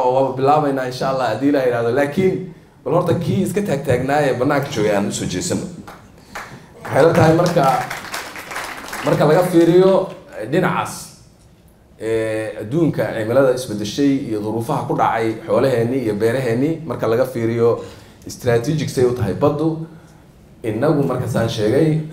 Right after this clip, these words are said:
waddan waxaan nahay u sii guuri doona haddii Ilaahay yiraahdo dhinaca badda. Mustaqbalkana waxaan fili doonaa Soomaaliya inay, ee, meesha ugu weyn ee wax soo saarkooda, wax soo saarka aan markii hore aan dhihi jirnay xoolaha, beeraha,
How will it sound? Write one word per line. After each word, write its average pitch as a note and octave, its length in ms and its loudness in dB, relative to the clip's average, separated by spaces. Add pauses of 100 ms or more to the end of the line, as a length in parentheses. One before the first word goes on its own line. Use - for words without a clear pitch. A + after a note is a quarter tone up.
(160)
waddan A2+ 280 0
waxaan G#2 320 -4
nahay F#2+ 280 -6
u - 40 -6
sii A#2+ 280 -4
guuri D3 280 2
doona D3 260 4
haddii - 220 -2
Ilaahay A2+ 220 2
yiraahdo F2+ 320 -4
dhinaca B2+ 460 -2
badda. E3+ 280 2 (500)
Mustaqbalkana B2+ 540 0
waxaan G#2 300 -4
fili B2+ 200 2
doonaa G#2+ 220 0
Soomaaliya G#2 580 0 (540)
inay, A2 500 4 (140)
ee, F#2+ 600 0 (180)
meesha B2+ 340 0
ugu C#3+ 260 2
weyn A#2 200 2
ee G#2 120 -2
wax G2+ 180 0
soo G#2+ 100 0
saarkooda, A2+ 480 2 (340)
wax - 140 -12
soo G#2 80 -4
saarka C3 360 0
aan G#2 260 -8 (120)
markii B2 240 -4
hore A2+ 140 4
aan A#2 100 -4
dhihi B2+ 120 -6
jirnay G#2 300 -4 (340)
xoolaha, C3+ 460 0
beeraha, B2+ 400 2